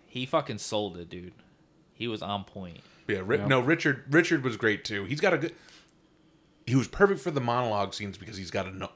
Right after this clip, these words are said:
Speaker 2: awesome voice.
Speaker 1: His
Speaker 2: It's,
Speaker 1: voice
Speaker 2: it's
Speaker 1: is
Speaker 2: deep,
Speaker 1: nice.
Speaker 2: but it's
Speaker 3: Yeah.
Speaker 2: got that, like, old man
Speaker 1: Knowledge.
Speaker 2: hell,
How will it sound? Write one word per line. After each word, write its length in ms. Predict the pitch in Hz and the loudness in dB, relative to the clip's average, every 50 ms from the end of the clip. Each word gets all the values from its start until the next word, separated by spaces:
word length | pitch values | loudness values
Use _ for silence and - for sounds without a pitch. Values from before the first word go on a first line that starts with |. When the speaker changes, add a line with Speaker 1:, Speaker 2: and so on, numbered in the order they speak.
| _ _ | _ _
Speaker 2:
awesome 460 | - 101 104 98 - - 107 95 92 | 2 4 4 4 2 0 -6 -8 -8
voice. 240 | 87 92 85 78 - | -6 -6 -6 -4 -2
Speaker 1:
His 140 | - 113 107 | -2 -2 0
Speaker 2:
It's, 100 | 117 120 | 2 2
Speaker 1:
voice 220 | 117 113 113 104 131 | 4 4 4 4 4
Speaker 2:
it's 100 | 120 101 98 | 2 2 2
Speaker 1:
is 40 | 104 | -2
Speaker 2:
deep, 80 | 101 92 | -2 0
Speaker 1:
nice. 200 | 87 135 143 139 - | 0 0 2 2 0
Speaker 2:
but 80 | 120 117 | 0 0
it's 80 | 101 | 0
Speaker 3:
Yeah. 100 | 110 104 | 2 2
Speaker 2:
got 140 | 98 123 123 123 | 4 4 4 2
that, 140 | 123 104 | 0 0
like, 220 | 110 110 101 - - - - - - - - _ _ _ _ - | 0 0 0 -2 -6 -18 -20 -20 -20 -20 -20 _ _ _ _ 0
old 380 | 131 131 127 127 139 139 135 123 | 2 2 4 4 2 2 0 -2
man 580 | 127 123 123 123 123 123 123 120 117 117 110 107 - _ _ _ _ _ _ _ _ _ _ _ _ _ | -4 -2 0 0 2 2 0 0 -2 -4 -6 -8 -12 _ _ _ _ _ _ _ _ _ _ _ _ _
Speaker 1:
Knowledge. 680 | 107 95 87 90 95 98 95 87 87 85 87 - - - | -12 -8 -4 -4 -2 -2 -2 -4 -6 -10 -8 -6 -6 -4
Speaker 2:
hell, 640 | - - - 131 117 110 104 92 87 - 113 - | -4 -4 -4 -4 -4 -2 -4 -4 -6 -6 -10 -14